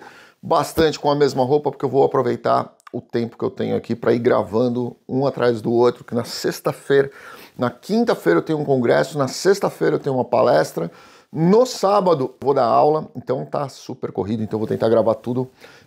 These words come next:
nesses três primeiros dias da semana pra gente deixar tudo já aqui pra vocês, e tem muito assunto pra gente falar. Então vamos lá.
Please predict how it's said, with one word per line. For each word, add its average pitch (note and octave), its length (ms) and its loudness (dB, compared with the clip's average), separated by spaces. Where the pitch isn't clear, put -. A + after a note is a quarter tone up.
nesses B2+ 420 -4
três C3 240 0
primeiros A#2 400 -2
dias G#2+ 240 -4
da G2+ 80 -4
semana G#2 380 -4
pra G#2+ 140 -4
gente G2 180 -8
deixar G#2 280 -2
tudo G#2+ 260 -6
já G2+ 160 2
aqui F2+ 240 -6
pra F2+ 120 -2
vocês, C#3+ 380 -6
e C#3 80 -12
tem C3+ 160 -6
muito A#2 300 0
assunto G#2+ 260 -6
pra - 140 -4
gente G2+ 160 -8
falar. - 360 -12
Então C#3 140 0
vamos C#3+ 240 2
lá. - 60 -10